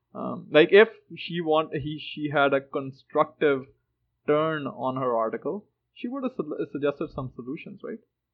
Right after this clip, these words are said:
I don't see her suggesting any, any solutions. She's just saying that, "Oh,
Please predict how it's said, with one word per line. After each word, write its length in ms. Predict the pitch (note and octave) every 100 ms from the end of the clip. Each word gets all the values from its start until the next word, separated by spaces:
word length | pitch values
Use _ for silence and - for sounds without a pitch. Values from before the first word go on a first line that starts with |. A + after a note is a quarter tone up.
| _ _ _ _ _ _ -
I 80 | D3+
don't 220 | G#3+ D3+ -
see 500 | D3+ D#3 D3 C#3 C3 A#2+
her 100 | C#3+ -
suggesting 520 | A#2+ B2 B2+ C#3 B2
any, 160 | A#2 A#2
any 160 | A#2 A#2+
solutions. 420 | - C3 - G3 - _ _ _
She's 200 | - F3
just 160 | F#3+ F3+
saying 180 | E3+ D#3+
that, 140 | D#3
"Oh, 280 | D3+ E3 D3+